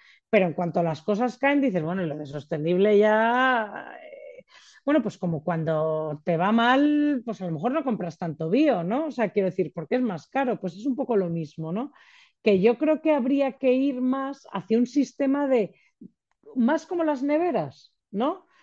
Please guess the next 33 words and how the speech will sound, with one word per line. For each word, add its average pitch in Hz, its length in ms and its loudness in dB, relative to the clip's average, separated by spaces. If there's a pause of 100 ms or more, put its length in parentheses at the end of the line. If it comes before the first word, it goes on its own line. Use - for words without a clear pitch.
(140)
De, 196 440 2
tengo 254 240 4
desde 269 280 4
la 254 260 4
A - 20 0
hasta 247 260 -2
la 247 200 2
F 175 360 -6 (220)
de, 196 420 -2
de 190 340 0
eficiencia 208 580 -2
energética, 190 800 -6 (260)
de 185 200 -2
clasificar 214 760 -2 (320)
todas 302 400 2
las 175 240 -4
inversiones 151 760 -6
para 185 280 0
que 185 120 -2
tú, 294 380 0
a 180 120 -2
igualdad 170 480 0
de 294 120 -2
condiciones, 294 800 -2 (220)
digas, 165 300 -4
"Hombre, 185 340 -4 (460)
pues 170 140 -8
si 180 100 -8
me 160 120 -6
cuesta 196 320 -4
lo 202 100 -2
mismo 247 360 0
y 208 140 -6